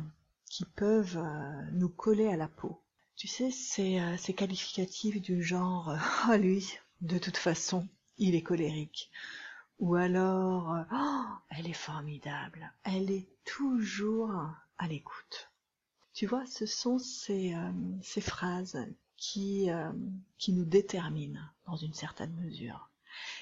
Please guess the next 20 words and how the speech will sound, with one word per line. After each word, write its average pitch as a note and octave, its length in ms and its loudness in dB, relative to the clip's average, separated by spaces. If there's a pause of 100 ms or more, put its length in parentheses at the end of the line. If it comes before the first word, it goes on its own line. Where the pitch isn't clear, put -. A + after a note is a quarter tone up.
Et F#3+ 100 6
moi, C#4+ 160 6
ce - 80 -8
que B3 100 0
j'observe, G3+ 760 0 (480)
c'est - 260 -2
que, G#3+ 500 2 (160)
euh, E3 240 -2
ces E3+ 840 -2
étiquettes - 640 -8 (380)
nous, F3+ 560 4
euh, D#3 60 -4
peuvent F#3 260 0
nous E3+ 160 4
détourner D#3 760 0 (220)
justement D#3+ 560 -6
de E3 120 -8
notre - 300 -6
élan F#3 200 0
intérieur, E3 640 -4